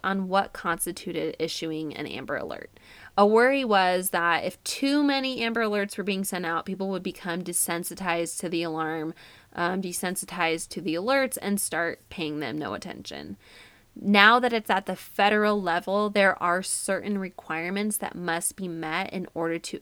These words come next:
issue an Amber Alert. Here are the four requirements. One, law enforcement must confirm that an actual abduction has taken place. Two, child must be at risk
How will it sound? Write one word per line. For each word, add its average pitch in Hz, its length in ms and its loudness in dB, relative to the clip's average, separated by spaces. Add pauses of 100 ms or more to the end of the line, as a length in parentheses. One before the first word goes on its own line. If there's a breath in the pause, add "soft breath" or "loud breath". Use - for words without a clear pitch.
issue 160 400 -4
an 101 180 -10
Amber 139 360 -10
Alert. - 500 -12 (800 loud breath)
Here 165 260 -4
are 170 80 0
the 185 80 -2
four 160 320 -4
requirements. - 800 -10 (420 soft breath)
One, 190 420 -2 (760 soft breath)
law 180 340 6
enforcement 220 720 -2
must 170 520 -2
confirm 196 920 -4
that 180 160 -2
an 175 240 -4
actual 214 500 -2
abduction 180 580 -6
has 170 240 -6
taken 156 340 -8
place. - 460 -14 (1000 soft breath)
Two, - 360 0 (680)
child 196 960 0
must 196 580 0
be 202 240 -2
at - 260 0
risk 196 400 -2